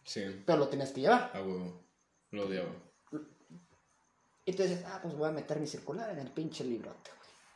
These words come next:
Speaker 2: Y se te fue una vez el pedo que fuiste a clases y no había clases por no entregar la circular. A mí me pasó. Yo me paré, el colegio cerrado y decía,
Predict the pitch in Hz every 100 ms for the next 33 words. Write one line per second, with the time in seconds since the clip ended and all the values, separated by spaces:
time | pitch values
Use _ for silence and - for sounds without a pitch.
0 | - - - - _ _ _ _ - -
1 | - 208 208 214 208 196 226 247 240 233
2 | 214 - 208 214 254 - - - - -
3 | - 156 180 190 - 180 175 175 175 202
4 | - 139 143 139 123 143 143 139 - 120
5 | 117 - 110 98 - - 80 73 - _
6 | _ _ _ _ _ _ _ _ _ _
7 | _ _ _ _ _ _ - _ - 151
8 | 190 - - - - _ _ _ _ -
9 | - - _ _ _ _ _ _ _ _
10 | _ _ - 139 208 196 165 185 - 156
11 | 151 160 156 147 135 160 180 - 135